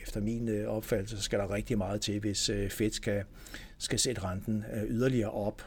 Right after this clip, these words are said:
over det niveau, altså op mod seks procent. Vi skal heller ikke glemme, at den amerikanske centralbank jo er i gang med at barbere den store obligationsbeholdning ned, øh, stille og roligt, så der kører jo altså også en form for Q T, øh, som er en del af opstramningen af,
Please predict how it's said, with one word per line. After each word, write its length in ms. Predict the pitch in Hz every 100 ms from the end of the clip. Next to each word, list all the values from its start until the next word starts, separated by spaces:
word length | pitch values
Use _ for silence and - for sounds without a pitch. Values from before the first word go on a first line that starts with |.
| -
over 240 | 113 104 92
det 180 | 120
niveau, 340 | 110 104 101 -
altså 220 | 120 104
op 180 | 104 117
mod 260 | 120 107 -
seks 280 | - 139
procent. 540 | - 113 - 120 - - - - -
Vi 60 | -
skal 160 | -
heller 160 | 104 110
ikke 120 | 110
glemme, 420 | - 107 107 120
at 220 | 120 104 -
den 100 | 101
amerikanske 520 | 95 98 127 117 -
centralbank 720 | 110 - 107 104 104 104 104
jo 100 | 101
er 40 |
i 60 | 92
gang 320 | - 101 123
med 140 | 104 98
at 120 | 95
barbere 520 | 101 - 110 95 104 - - - - -
den 80 | 107
store 320 | - 107 110
obligationsbeholdning 1400 | 120 117 107 113 113 - - - - 120 107 98 104 95
ned, 220 | 110 120 -
øh, 100 | 110
stille 320 | 101 - 104 113
og 180 | 107
roligt, 260 | 90 98 110
så 60 | 107
der 80 |
kører 200 | - 117
jo 120 | 117 110
altså 220 | 101 101
også 220 | 98 127
en 60 | 123
form 240 | - -
for 280 | - 117 107
Q 200 | - 117
T, 120 | - 120 - - -
øh, 160 | 104 98
som 180 | - 104
er 60 |
en 120 | 98 104
del 220 | 113 110
af 100 | 95
opstramningen 560 | 95 - 117 95 98 101
af, 180 | 120 101